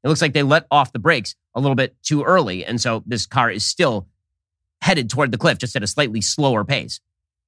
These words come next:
And none of this is gonna be good for Joe Biden, but it's not gonna be good for you. Because again, when politicians tell you that you can have all the things, that is a lie. Every single policy decision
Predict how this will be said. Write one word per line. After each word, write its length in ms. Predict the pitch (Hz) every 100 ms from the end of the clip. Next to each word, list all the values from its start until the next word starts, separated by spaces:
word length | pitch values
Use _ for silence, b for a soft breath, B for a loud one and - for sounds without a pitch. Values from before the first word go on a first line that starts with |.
| _ _ _ _
And 120 | 120
none 160 | 156 233
of 60 |
this 160 | 156 131
is 40 |
gonna 160 | 131 147
be 80 | 135
good 160 | 139
for 100 | 117
Joe 120 | 127 135
Biden, 160 | 151
but 80 | 190
it's 80 | 175
not 100 | 226
gonna 120 | 220
be 60 | 214
good 120 | 196
for 80 | 202
you. 160 | 156
Because 180 | 90 123
again, 220 | 147 101 - -
when 180 | 151 202
politicians 540 | 156 151 156 110 95
tell 160 | - 110
you 100 | 87
that 80 |
you 80 | 82
can 140 | 107 120
have 140 | 113
all 220 | - 104
the 100 | 110
things, 240 | 98 117 110
that 100 | 117
is 100 | 117
a 100 | 110
lie. 420 | 95 82 62 - _ _ -
Every 480 | 165 151 196 185 -
single 520 | - 151 123 76 - _
policy 380 | 120 135 139 160
decision 460 | 139 123 117 113